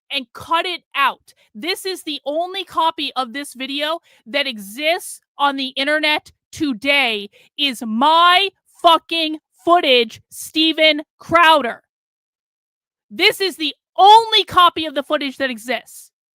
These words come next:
is my footage. And I'm gonna prove that to you as well. Let me show you this. Let me show you this.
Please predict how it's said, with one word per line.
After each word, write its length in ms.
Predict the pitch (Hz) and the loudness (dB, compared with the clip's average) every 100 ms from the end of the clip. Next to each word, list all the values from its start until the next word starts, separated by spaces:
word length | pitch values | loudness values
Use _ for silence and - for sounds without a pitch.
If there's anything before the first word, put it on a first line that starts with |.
| _ _ _ _ _ _ _ _ - | _ _ _ _ _ _ _ _ -4
is 220 | 294 226 | -4 -4
my 420 | 226 330 359 370 - | 0 4 4 4 0
footage. 520 | 285 226 - - - _ _ _ | -4 -4 -14 -20 -20 _ _ _
And 100 | 277 | 0
I'm 80 | 269 | 0
gonna 140 | 285 277 | 0 -4
prove 240 | 285 285 | -6 -2
that 180 | 277 269 | -2 -2
to 120 | 294 | -4
you 120 | 285 285 | -6 -6
as 100 | 254 | -2
well. 240 | 349 240 | -2 0
Let 140 | 226 | -2
me 100 | 262 | -6
show 160 | 269 277 | -6 -4
you 160 | 269 269 | -4 -2
this. 440 | 294 180 - - _ _ | -4 -4 -12 -20 _ _
Let 160 | 247 269 | -8 -6
me 100 | 277 | -6
show 180 | - | -4
you 140 | 285 277 | -4 -4
this. 380 | 285 175 - | -4 -4 -10